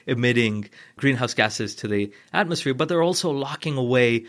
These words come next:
carbon in those muds on the lake bottom. And of course, if you have a forest growing around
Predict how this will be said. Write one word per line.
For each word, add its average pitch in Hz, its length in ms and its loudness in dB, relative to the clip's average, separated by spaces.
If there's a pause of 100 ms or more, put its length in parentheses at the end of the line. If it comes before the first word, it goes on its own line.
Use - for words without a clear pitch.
(160)
carbon 117 580 0
in 123 380 -2
those 113 240 0
muds 107 560 0
on 104 220 -2
the 101 100 -4
lake 101 280 -6
bottom. 110 400 -2 (300)
And 131 100 -2
of 117 160 -2
course, 117 420 0 (480)
if 110 260 0
you 117 80 0
have 110 160 0
a 104 60 -6
forest 135 480 0
growing 107 300 -2
around 143 500 -4